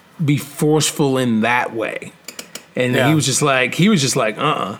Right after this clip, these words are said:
Speaker 1: I'm not having that.
Speaker 2: Yeah.
Speaker 1: You, your ship, didn't your ship get destroyed? Who's still got a ship? Shut up."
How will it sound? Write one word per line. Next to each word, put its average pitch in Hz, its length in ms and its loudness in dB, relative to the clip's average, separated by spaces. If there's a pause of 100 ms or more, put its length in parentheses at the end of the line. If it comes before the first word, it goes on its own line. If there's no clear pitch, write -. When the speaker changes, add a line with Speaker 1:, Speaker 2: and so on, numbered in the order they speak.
(160)
Speaker 1:
I'm 143 60 -2
not 185 120 0
having 117 280 -2
that. 110 200 0
Speaker 2:
Yeah. 127 140 2
Speaker 1:
You, 185 220 0
your 180 160 2
ship, 156 400 0
didn't 170 240 4
your 180 100 4
ship 208 220 0
get 185 160 2
destroyed? 196 520 0 (120)
Who's 185 180 2
still 214 180 2
got 190 140 2
a 165 60 2
ship? 147 380 0
Shut 147 200 0
up." 120 280 -2